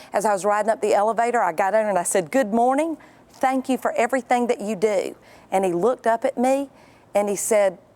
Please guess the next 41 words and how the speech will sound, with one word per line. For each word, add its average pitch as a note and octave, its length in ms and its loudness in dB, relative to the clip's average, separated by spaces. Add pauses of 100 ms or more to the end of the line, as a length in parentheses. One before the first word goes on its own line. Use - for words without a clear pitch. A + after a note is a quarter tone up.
(140)
"Well, G#3+ 160 -2
I'm B3+ 140 -2
so B3 200 0
glad A3 340 0
you're A3 80 -2
here." B3+ 360 -2
And F3+ 160 0
we F#3+ 120 -2
had G#3 160 2
a F#3+ 40 -4
brief G3+ 280 -2
conversation. G#3+ 720 0 (500)
And A3 160 2
I, A3 120 0
when G#3+ 200 0
I G#3+ 60 2
was G#3 160 -4
getting B3+ 240 0
off A3 200 0
on G#3 100 0
the G3+ 80 -2
third G3+ 320 -2
floor, G#3 440 0 (440)
I G#3+ 140 -2
said, G#3 380 -2
"Well, G#3+ 260 0 (100)
I G#3 80 0
really A#3 360 0
appreciate A#3+ 640 -4
you, B3 400 -2
and G3+ 160 0
I G3 80 0 (180)
also G#3 680 0 (240)
want G3+ 240 0
you G3+ 60 -4
to G3 60 2
know F3+ 60 6
that F3+ 140 4
God F#3+ 240 0
loves G3 360 2
you." D#3+ 200 -6